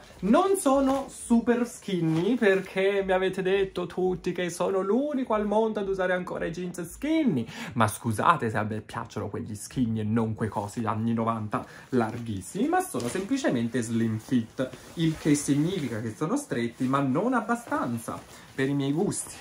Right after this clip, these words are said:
Ma bisogna far così. Ora, l'importante è che non tornino mai di moda quelli a vita bassa, eh, che so e in queste ultime Fashion Week hanno mostrato tutti pantaloni a vita bassa, ma io non li comprerò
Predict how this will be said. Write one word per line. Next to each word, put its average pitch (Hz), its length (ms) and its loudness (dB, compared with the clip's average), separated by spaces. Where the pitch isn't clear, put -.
Ma 160 200 0
bisogna 127 500 0
far - 320 -8
così. 185 440 0
Ora, 131 180 0
l'importante 190 680 0
è 269 60 0
che - 160 -2
non 127 220 0
tornino 131 440 -2
mai 139 180 -2
di 135 100 -2
moda 165 280 -2
quelli 127 420 0
a 120 120 -2
vita 120 300 -2
bassa, 101 640 -4
eh, 123 60 -2
che 120 160 -4
so - 480 4
e 135 140 0
in 127 140 4
queste 127 360 0
ultime 127 380 2
Fashion 117 440 -2
Week 117 600 0
hanno 110 360 2
mostrato 104 520 -4
tutti - 460 -8
pantaloni 98 520 -6
a - 60 -10
vita 107 200 -10
bassa, 110 280 -8
ma 117 100 -2
io 127 220 -2
non 120 160 -2
li 113 100 -4
comprerò 107 500 -6